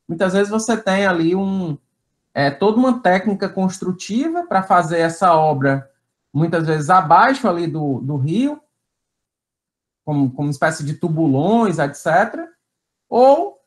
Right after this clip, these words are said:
muitas vezes você, quando, quando é um riozinho menor e tem uma capacidade de, é, de ser, muitas vezes, desviado, você faz o desvio do rio pra executar a obra, depois volta-se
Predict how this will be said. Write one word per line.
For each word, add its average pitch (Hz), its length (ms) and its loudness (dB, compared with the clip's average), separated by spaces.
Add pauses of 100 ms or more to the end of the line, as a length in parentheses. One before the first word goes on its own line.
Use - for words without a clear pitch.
(160)
muitas 226 360 0
vezes 214 220 0
você, 240 360 -2
quando, 196 400 -6
quando 165 180 -4
é 165 60 0
um 170 80 -2
riozinho 151 420 -4
menor 196 580 2
e 170 80 -4
tem 175 120 -6
uma 185 160 -2
capacidade 151 720 -2
de, 135 380 -4 (400)
é, 135 300 -2
de 131 140 -2
ser, 156 640 -2 (240)
muitas 143 320 -4
vezes, 147 240 -4
desviado, 202 680 2
você 226 240 -4
faz 175 300 0
o 165 60 -8
desvio 160 440 -4
do 190 140 -4
rio 233 400 -4 (480)
pra 208 320 4
executar 180 600 2
a 196 100 6
obra, 233 320 2
depois 208 540 -2
volta-se 170 760 -4